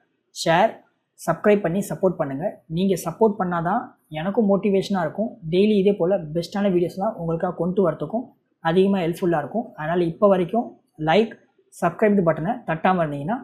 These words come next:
சீக்கிரமா தட்டி விட்டுருங்க. நான் சொல்லியிருக்கிற இந்த ரெண்டு பெஸ்ட்டான ஃபிஃப்டி ருப்பீஸ்க்குள்ள இருக்கிற ஸ்டாக்கை பத்தி உங்களுடைய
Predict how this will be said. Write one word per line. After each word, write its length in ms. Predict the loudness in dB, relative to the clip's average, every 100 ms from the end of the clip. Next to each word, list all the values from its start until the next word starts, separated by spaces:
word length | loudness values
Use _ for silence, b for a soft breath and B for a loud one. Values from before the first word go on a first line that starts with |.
| -12 _ _ -2
சீக்கிரமா 380 | 0 2 0 0 -2
தட்டி 200 | -2 -2
விட்டுருங்க. 340 | -2 -4 -4 -4 -8 -12 _
நான் 140 | -8 -2
சொல்லியிருக்கிற 400 | 4 4 4 2 0 -2
இந்த 120 | -6 0
ரெண்டு 220 | 2 4 2
பெஸ்ட்டான 440 | 2 -2 -2 -2 -4 -8 _
ஃபிஃப்டி 240 | -4 2 2
ருப்பீஸ்க்குள்ள 480 | 2 -4 0 4 4
இருக்கிற 180 | 2 -4 -4
ஸ்டாக்கை 260 | -4 -4 -6
பத்தி 220 | -6 -6 -8 _ _ _ 2
உங்களுடைய 340 | 4 6 6